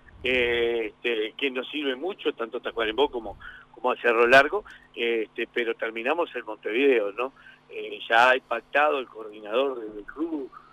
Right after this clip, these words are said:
Rodrigo Sebastián Vázquez, ya, ya pactó, este, cinco partidos, este, lo cual nos va a permitir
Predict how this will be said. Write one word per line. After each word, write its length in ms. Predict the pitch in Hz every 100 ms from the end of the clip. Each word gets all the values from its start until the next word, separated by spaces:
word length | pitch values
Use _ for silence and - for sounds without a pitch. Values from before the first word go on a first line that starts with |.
| _ -
Rodrigo 360 | 113 127 127
Sebastián 420 | 110 107 101 104 107
Vázquez, 340 | 143 - 113 -
ya, 200 | 104 104 _ - - -
ya 120 | 120
pactó, 500 | 117 107 - 143 139 - - -
este, 360 | 110 - 107 - -
cinco 240 | 135 120
partidos, 640 | - 113 - 147 165 - - - 104 104
este, 280 | 107 - 110
lo 120 | 110
cual 260 | - 131 135
nos 140 | 113
va 220 | 123 120
a 40 | 113
permitir 520 | 107 104 104 123